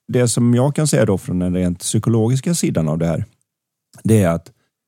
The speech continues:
en högre nivå av förståelse fungerar som en mental vaccinering. Och jag skulle vilja jämföra det med det faktum att vi till exempel har cykliska saker ute i universum.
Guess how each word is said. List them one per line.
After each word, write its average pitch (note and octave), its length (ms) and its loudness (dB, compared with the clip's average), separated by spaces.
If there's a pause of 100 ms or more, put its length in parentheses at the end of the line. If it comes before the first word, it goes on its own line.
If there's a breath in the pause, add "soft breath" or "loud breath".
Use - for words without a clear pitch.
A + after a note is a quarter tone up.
(120)
en A#2+ 120 4
högre A#2+ 500 4
nivå C#3 260 2
av F#2 60 2
förståelse F2+ 680 -2
fungerar F2+ 480 -2
som F#2 140 -6
en F2+ 120 0
mental F2+ 840 -2
vaccinering. G2 960 -2 (140)
Och - 100 -8
jag G2 100 0
skulle - 160 0
vilja A2 160 2
jämföra G#2+ 680 2
det B2+ 100 0
med A2 180 2
det E2 100 0
faktum F2+ 440 -4
att E2+ 240 -2 (840)
vi - 100 2
till F2+ 180 0
exempel F2 460 -2
har E2+ 140 0
cykliska F#2+ 1000 -2
saker F#2+ 680 -2
ute G#2 460 -2
i G#2+ 360 2
universum. A#2 880 0